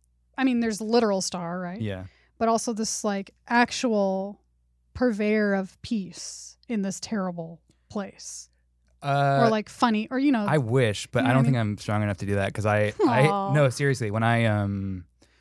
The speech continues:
Speaker 2: I, I always tell myself, like, "Okay, be, like,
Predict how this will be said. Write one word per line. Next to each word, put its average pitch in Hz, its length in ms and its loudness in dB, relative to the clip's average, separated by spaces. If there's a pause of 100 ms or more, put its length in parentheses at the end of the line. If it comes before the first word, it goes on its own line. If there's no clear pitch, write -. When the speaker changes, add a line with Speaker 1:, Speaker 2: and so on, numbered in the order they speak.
(140)
Speaker 2:
I, 123 280 2
I 120 160 0
always 117 180 0
tell 113 100 -2
myself, 98 300 -2
like, 98 200 -6
"Okay, - 320 -14
be, 104 260 -6
like, - 260 -14